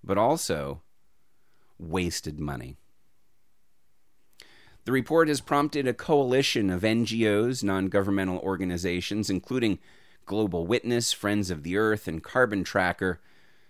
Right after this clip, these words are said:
to write to the U K Prime Minister Boris Johnson, who will be hosting a critical United Nations climate summit this year in November,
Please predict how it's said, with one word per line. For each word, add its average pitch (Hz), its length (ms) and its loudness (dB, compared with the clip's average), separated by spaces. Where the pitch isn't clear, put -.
to 120 80 2
write 139 280 2
to - 80 -8
the 107 120 -2
U 110 200 -2
K 110 280 0
Prime 98 340 0
Minister 101 380 0
Boris 87 400 -2
Johnson, 123 520 2
who 95 120 -8
will 90 40 -4
be 87 120 -6
hosting 110 460 -4
a 85 40 -6
critical 180 580 -4
United 95 400 -2
Nations 92 440 -4
climate 120 500 -4
summit 87 340 -4
this 92 260 -6
year 92 240 -2
in 80 60 -4
November, 76 540 -6